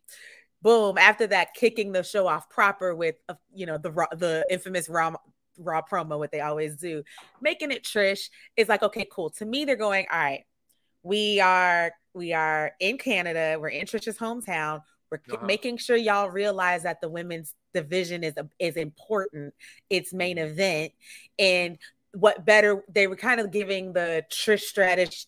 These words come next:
Speaker 1: W W E Hall of Famer rub to all of those other women. And I think
Speaker 2: Mm-hmm.
Speaker 1: that's really, like,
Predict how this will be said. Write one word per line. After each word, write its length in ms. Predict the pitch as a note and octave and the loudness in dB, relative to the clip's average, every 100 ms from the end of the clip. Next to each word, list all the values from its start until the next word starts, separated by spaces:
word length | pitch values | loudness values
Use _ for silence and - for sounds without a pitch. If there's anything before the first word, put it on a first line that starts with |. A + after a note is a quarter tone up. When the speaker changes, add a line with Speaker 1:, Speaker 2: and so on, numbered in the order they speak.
| - | 2
Speaker 1:
W 180 | F#3 | 2
W 180 | F#3+ F3+ F#3 | 2 0 -2
E 80 | |
Hall 260 | E3+ E3+ E3+ | -4 0 0
of 100 | D#3 | -2
Famer 420 | F#3 F3 E3 D#3 D3 | -4 -4 -4 -6 -2
rub 560 | E3 E3+ D#3 D3 C#3+ D#3 - - - - | 0 2 4 2 0 -4 -10 -20 -6 0
to 100 | G3 | 4
all 200 | F3 E3+ | 4 2
of 100 | E3+ | 0
those 180 | D#3+ - | 0 0
other 260 | F3+ E3 D#3+ | 0 0 -2
women. 500 | D#3 D3 C#3+ C#3+ D3 - - - | -2 -6 -6 -8 -12 -18 -8 4
And 80 | |
I 80 | F3+ | 4
think 180 | F3 F3+ | 4 0
Speaker 2:
Mm-hmm. 60 | F3+ | 4
Speaker 1:
that's 260 | E3+ D#3+ | 4 4
really, 420 | E3+ E3 D#3 D3+ - | -2 0 0 -2 -2
like, 160 | D#3 | -2